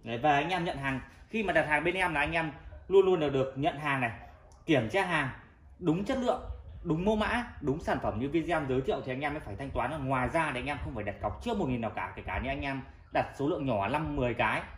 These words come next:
em vẫn gửi bình thường, hoặc là một trăm, hai trăm cái thì em vẫn gửi bình thường và không nhận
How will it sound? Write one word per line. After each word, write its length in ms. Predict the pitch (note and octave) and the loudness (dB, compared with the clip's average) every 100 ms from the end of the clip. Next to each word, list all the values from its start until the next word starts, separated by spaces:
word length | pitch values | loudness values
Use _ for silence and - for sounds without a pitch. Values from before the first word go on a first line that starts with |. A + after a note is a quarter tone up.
| - - - - - - | -18 -20 -20 -20 -20 -4
em 160 | D#3 D#3+ | 0 4
vẫn 140 | G#3 | 4
gửi 160 | F3+ A2+ | 4 2
bình 140 | A#2+ | 2
thường, 200 | C#3 B2 | 2 2
hoặc 120 | B2 A#2 | 0 -2
là 80 | |
một 200 | B2 A#2+ - | 0 0 0
trăm, 180 | F3+ D#3+ | -2 0
hai 160 | E3 D#3 | -2 -2
trăm 120 | D3 | -4
cái 220 | B2+ C3+ | -4 -4
thì 60 | D#3 | -4
em 240 | C#3+ C3+ | -4 -6
vẫn 180 | C3+ - | -10 -4
gửi 140 | G3 A#2 | 0 0
bình 160 | A2+ | 0
thường 280 | A#2 C3 G#2+ - - - - | 2 2 2 -10 -20 -20 -2
và 260 | C3+ D3 | 4 4
không 300 | C3+ A3 G#3 | 4 2 2
nhận 300 | G3 F3+ - | 2 0 -6